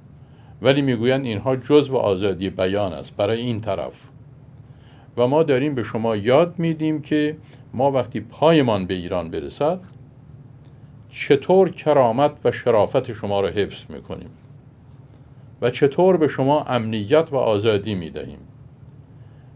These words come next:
به خصوص چطور به شما آزادی بیان می‌دهیم.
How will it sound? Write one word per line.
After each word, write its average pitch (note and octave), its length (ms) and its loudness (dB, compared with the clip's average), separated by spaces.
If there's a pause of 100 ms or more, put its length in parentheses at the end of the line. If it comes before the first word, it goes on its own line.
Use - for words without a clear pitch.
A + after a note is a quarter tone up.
(220)
به D3 80 4
خصوص F#3+ 560 0
چطور D#3+ 420 2
به C3 80 -2
شما B2+ 260 -2
آزادی G2 500 0
بیان F2 380 -4
می‌دهیم. - 520 -16